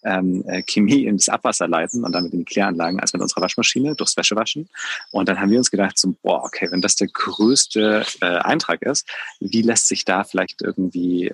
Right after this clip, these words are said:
der, der ökologische Fußabdruck verringern?“ Wir haben ein recht, äh, tolles System gefunden. Was steckt da für ein Prinzip dahinter? Ähm, zum Waschen deiner Wäsche braucht man weiches Wasser. So, und deswegen enthält so ein Waschmittel immer auch einen Wasserenthärter.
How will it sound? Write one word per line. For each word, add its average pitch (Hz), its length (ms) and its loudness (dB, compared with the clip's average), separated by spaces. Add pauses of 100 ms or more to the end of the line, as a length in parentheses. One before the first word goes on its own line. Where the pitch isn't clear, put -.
der, 92 320 0
der 98 180 -2
ökologische 98 840 0
Fußabdruck - 440 -2
verringern?“ 87 380 -4 (400)
Wir 110 80 -2
haben 107 140 0
ein - 80 -2
recht, - 320 -8
äh, - 240 -8
tolles 110 240 0
System 123 280 2
gefunden. 139 400 -4 (200)
Was 101 100 0
steckt - 200 -4
da 101 40 -2
für - 140 -2
ein 95 60 0
Prinzip - 360 0
dahinter? 143 500 -4 (580)
Ähm, 95 300 -2
zum 92 220 0
Waschen 151 460 0
deiner 90 200 0
Wäsche 110 280 0
braucht - 480 -4
man 98 340 0
weiches - 440 0
Wasser. 85 360 -2 (500)
So, 90 220 0
und 90 160 -2
deswegen 104 380 2
enthält 113 320 0
so 98 100 -2
ein 90 80 -4
Waschmittel 120 580 -2
immer 110 300 0
auch - 140 -6
einen 95 440 -4
Wasserenthärter. 82 800 -2